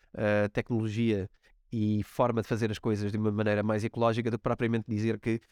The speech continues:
eu sou, eh, negativo em emissões de carbono, eh, e perguntam, "Mas é porque não poluís?" Não, eu poluo,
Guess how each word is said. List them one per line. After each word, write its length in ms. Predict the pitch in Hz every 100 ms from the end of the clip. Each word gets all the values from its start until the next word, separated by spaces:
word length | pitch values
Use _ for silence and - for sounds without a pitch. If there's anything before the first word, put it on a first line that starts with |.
| _
eu 180 | - 117
sou, 360 | - 127 120 131
eh, 180 | 117 104
negativo 400 | 107 110 123 110
em 40 |
emissões 300 | 107 101 107
de 40 | -
carbono, 380 | 110 113 117 131 _ _ _ -
eh, 380 | 120 107 107 107 - _ _ _
e 120 | - 110
perguntam, 400 | 117 107 101 104
"Mas 160 | 107
é 60 | 127
porque 200 | - -
não 120 | 127
poluís?" 320 | - 123 123
Não, 320 | - 123 95
eu 80 | 110
poluo, 280 | 101 107 98